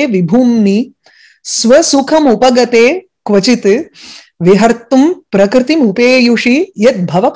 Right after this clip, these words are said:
प्रवाहः इति मतिरुपकल्पिता। அஹ், வித்ருஷ்ணா பகவதி சாத்வத, அதாவது சாத்வத புங்கவே,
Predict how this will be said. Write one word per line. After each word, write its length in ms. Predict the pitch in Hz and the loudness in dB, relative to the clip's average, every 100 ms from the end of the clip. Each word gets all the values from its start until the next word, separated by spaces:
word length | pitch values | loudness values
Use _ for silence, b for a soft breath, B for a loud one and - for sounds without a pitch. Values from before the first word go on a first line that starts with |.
| - | -6
प्रवाहः 600 | - 180 180 170 160 175 202 - _ b b b b b b b - | -4 -2 0 -2 -4 -4 -6 -8 _ b b b b b b b 0
इति 320 | 247 294 359 | 2 4 2
मतिरुपकल्पिता। 1120 | 285 247 320 262 208 254 254 240 233 220 196 170 - _ _ _ b b b | 2 2 2 2 0 0 0 0 -2 -2 -2 -4 -10 _ _ _ b b b
அஹ், 520 | - 214 196 175 165 - _ - 240 185 | -2 2 4 2 -2 -8 _ -14 -4 0
வித்ருஷ்ணா 840 | 240 320 320 - 285 233 214 320 - - | 2 2 0 -2 -2 0 2 0 -4 -8
பகவதி 640 | 170 196 233 247 247 277 359 - | -2 0 2 2 0 2 0 2
சாத்வத, 640 | 190 214 - 269 262 233 - - | 0 0 -2 -2 0 0 -2 -4
அதாவது 520 | 190 233 277 233 202 | 0 2 2 0 0
சாத்வத 520 | 180 196 196 - 294 294 | 0 0 -2 -2 0 2
புங்கவே, 720 | 240 247 254 214 196 214 | 2 2 2 2 2 0